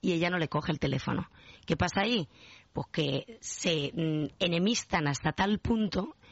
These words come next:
que Susana decide apoyar a Pedro Sánchez para simplemente quitarse de en medio a Madina,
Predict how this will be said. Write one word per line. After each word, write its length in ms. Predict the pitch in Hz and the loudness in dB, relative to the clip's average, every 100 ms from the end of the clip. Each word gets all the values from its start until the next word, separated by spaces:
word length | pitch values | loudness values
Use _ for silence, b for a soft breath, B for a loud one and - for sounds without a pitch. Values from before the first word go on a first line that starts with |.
| B B - | B B -4
que 100 | 156 | -2
Susana 400 | 151 131 196 196 | 0 2 2 2
decide 360 | 196 160 196 196 | 0 0 0 0
apoyar 340 | 196 190 196 | -2 0 0
a 80 | 160 | -2
Pedro 260 | 156 165 | -2 0
Sánchez 480 | 175 214 208 - 190 - b b b b b b _ - | 2 2 0 0 -4 -6 b b b b b b _ -2
para 320 | 190 180 165 _ | 0 0 -2 _
simplemente 800 | - - 302 277 247 247 247 226 | -8 0 2 4 2 2 0 -2
quitarse 400 | 165 - 160 - | -4 -2 0 2
de 40 | 160 | 2
en 60 | 151 | 2
medio 200 | 160 165 | 2 2
a 40 | |
Madina, 420 | 147 170 185 147 | 2 2 0 -4